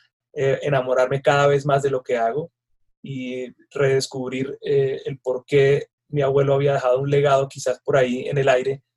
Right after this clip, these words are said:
y yo lo estoy agarrando y, y me gusta que la música me lleve también a esos momentos y a esos lugares donde mis papás, donde mi papá y mis tíos y toda mi familia pasó buenos momentos. Entonces, la música para mí ha sido todo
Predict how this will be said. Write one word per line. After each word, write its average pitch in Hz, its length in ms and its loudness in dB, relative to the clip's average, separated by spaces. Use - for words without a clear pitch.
y 127 140 -16
yo 123 100 -4
lo 127 60 -2
estoy 143 200 2
agarrando 131 560 2
y, 120 160 -10
y 123 200 -20
me 123 100 -6
gusta 123 300 -8
que 139 80 -2
la 123 100 -2
música 131 400 -4
me 123 120 -2
lleve 120 220 -6
también 123 300 -4
a 123 80 2
esos 127 220 -2
momentos 120 600 -6
y - 60 -6
a 123 60 4
esos 147 120 -4
lugares 143 440 2
donde 135 200 -2
mis 123 140 -12
papás, 127 480 -2
donde 123 240 -10
mi 113 100 -12
papá 135 440 0
y 135 40 -2
mis 131 160 -12
tíos 139 380 -4
y 120 60 -16
toda 127 140 2
mi 135 80 -8
familia 131 360 -6
pasó 120 460 -4
buenos 135 240 -2
momentos. 147 480 -2
Entonces, 127 560 -8
la - 160 -6
música 135 360 -6
para 131 200 -4
mí 131 120 -8
ha 127 60 -6
sido 147 300 -4
todo 147 440 2